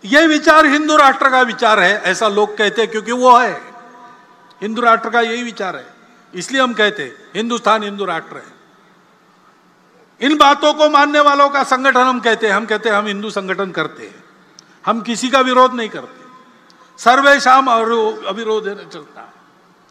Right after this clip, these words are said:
लोग हैं जो इसी को मानते, लेकिन इसको हिंदू कहने से कतराते या डरते हैं या विरोध भी करते हैं, हाँ, नहीं चाहिए ये शब्द।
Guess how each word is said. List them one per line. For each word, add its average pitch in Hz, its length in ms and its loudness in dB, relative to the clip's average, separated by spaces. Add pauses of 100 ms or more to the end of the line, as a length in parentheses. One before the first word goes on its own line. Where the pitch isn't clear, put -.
(460)
लोग 254 340 6
हैं 277 220 4
जो 269 140 0
इसी 262 320 0
को 285 180 2
मानते, 226 560 2 (220)
लेकिन 214 240 -4
इसको 220 240 -2
हिंदू 196 340 -2
कहने 202 340 -2
से 214 140 -6
कतराते 180 640 -4 (260)
या 165 80 -4
डरते 202 440 0
हैं 175 240 0 (220)
या 208 60 0
विरोध 269 300 4
भी 220 140 -6
करते 175 300 -8
हैं, - 180 -20 (260)
हाँ, 190 100 -6
नहीं 262 180 0
चाहिए 185 420 -6
ये 143 60 -18
शब्द। 127 180 -20